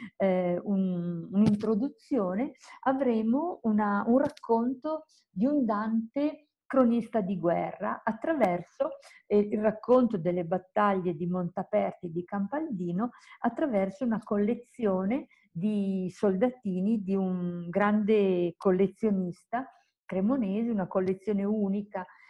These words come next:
eh, e molto particolare. Eh, come dicevo, riceverete quanto prima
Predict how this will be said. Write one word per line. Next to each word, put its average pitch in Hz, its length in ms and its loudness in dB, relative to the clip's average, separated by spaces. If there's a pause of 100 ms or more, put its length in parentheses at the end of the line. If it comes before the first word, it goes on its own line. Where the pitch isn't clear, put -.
(160)
eh, 190 600 0
e 226 80 0
molto 214 340 2
particolare. - 880 -10 (440)
Eh, 202 300 2
come 208 200 -2
dicevo, 208 640 0
riceverete 190 840 0
quanto 180 360 -4
prima 170 960 -6